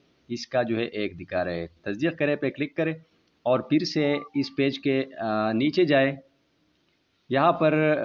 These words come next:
नेम, अ, शनाख्ती कार्ड पे जो नाम लिखा हो वो ठीक तरह से एंटर करें और उसके बाद अगर आपका पासपोर्ट नंबर है तो वो एंटर करें, वरना वो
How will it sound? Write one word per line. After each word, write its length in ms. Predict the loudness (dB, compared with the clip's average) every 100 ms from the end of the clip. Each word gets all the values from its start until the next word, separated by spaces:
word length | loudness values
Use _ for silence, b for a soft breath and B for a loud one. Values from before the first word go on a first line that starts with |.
| 0
नेम, 500 | 2 2 2 0 -4 -6
अ, 80 |
शनाख्ती 320 | -4 -2 -4 0
कार्ड 180 | 0 0
पे 140 | -2
जो 140 | 0 2
नाम 240 | 2 0
लिखा 260 | -4 0 2
हो 80 |
वो 400 | 2 0 0 -2 -8 _ -2
ठीक 240 | 0 0
तरह 140 | 0 0
से 140 | -2
एंटर 180 | -6 -6
करें 280 | -4 -4 -6 _ _ _
और 120 | -2
उसके 220 | -2 0 2
बाद 200 | 4 4
अगर 220 | 4 2
आपका 180 | 2 0
पासपोर्ट 440 | 0 0 -4 -2
नंबर 240 | 0 2
है 100 | 0
तो 160 | -2 -4
वो 340 | -4 -4 -4 -6
एंटर 280 | -6 -4 -2
करें, 240 | -2 0
वरना 300 | -2 -2 -2
वो 280 | -2 -6